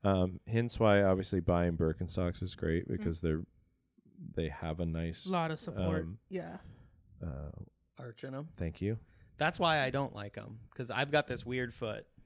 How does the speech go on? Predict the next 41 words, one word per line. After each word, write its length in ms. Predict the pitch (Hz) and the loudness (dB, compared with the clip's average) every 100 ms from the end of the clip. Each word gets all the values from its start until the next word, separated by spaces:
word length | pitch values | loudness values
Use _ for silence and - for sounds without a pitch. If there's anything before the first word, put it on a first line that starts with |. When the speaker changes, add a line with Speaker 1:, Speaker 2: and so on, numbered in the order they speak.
| - | -6
Speaker 3:
that 280 | 113 104 - | -4 -4 -8
has, 280 | - 120 110 | -6 -4 -4
like, 140 | 110 | -8
this 180 | 110 98 - | -8 -10 -8
extra 360 | 110 - 120 | -10 -6 -4
pocket 420 | - 104 98 - 107 | -2 -2 -4 -4 -6
of 100 | 104 | -6
fat 360 | - 92 95 - | -4 -4 -4 -6
in 100 | 123 | -8
it, 180 | 131 135 | -8 -8
and 80 | 98 | 2
it's 120 | 90 | 6
Speaker 1:
Yeah. 80 | 78 | 6
Speaker 3:
a 20 | 69 | 4
size 300 | 117 113 120 | -2 -2 -2
and 60 | |
a 20 | 117 | -4
half 240 | 110 - | -4 -4
bigger 240 | 110 107 | -6 -4
than 140 | 101 98 | -6 -6
the 100 | 95 | -8
other 160 | 98 | 0
Speaker 1:
So 100 | 101 95 | 6 8
that 180 | 98 87 | 8 6
Speaker 3:
foot. 60 | |
Speaker 1:
rubs. 640 | 95 95 92 85 - - - - - | 6 8 8 4 0 -10 -10 -18 -10
Speaker 3:
So 220 | - 160 | 0 2
that, 260 | 143 139 123 - 135 | 6 4 2 -4 0
that 260 | 143 151 | 0 2
little 260 | 151 156 143 | 4 6 6
thing 420 | - 131 127 156 156 | 2 0 0 0 -2
pushing 520 | 139 131 - 131 113 | -4 -4 -4 -6 -6
into 260 | 98 120 | -6 -6
there 360 | 127 147 160 165 | -4 -4 -4 -6
is, 200 | - 127 | -8 -6
like, 160 | 131 117 | -6 -8
really 400 | 107 120 123 117 | -8 -6 -2 -2
painful 520 | 107 98 101 - - - - | -4 -6 -8 -10 -16 -18 0
for 0 | |
me. 180 | - | 8
Speaker 1:
Totally. 340 | 139 98 69 | 10 10 4